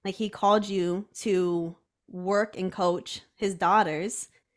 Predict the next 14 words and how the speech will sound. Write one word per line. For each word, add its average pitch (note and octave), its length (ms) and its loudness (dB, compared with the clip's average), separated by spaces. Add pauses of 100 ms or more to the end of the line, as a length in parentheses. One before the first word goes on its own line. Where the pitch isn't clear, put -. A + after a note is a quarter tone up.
(760)
all A#3+ 340 8
of C#4 100 -2
that A3+ 180 4
was A3+ 120 -4
preparing B3+ 600 2
you G3 260 2
and G#3 280 -2
leading A#3 380 0
you F3+ 640 0
to - 160 -2
what G#3 260 2
you're G3 180 0
doing F3 360 0
now. E3 440 -4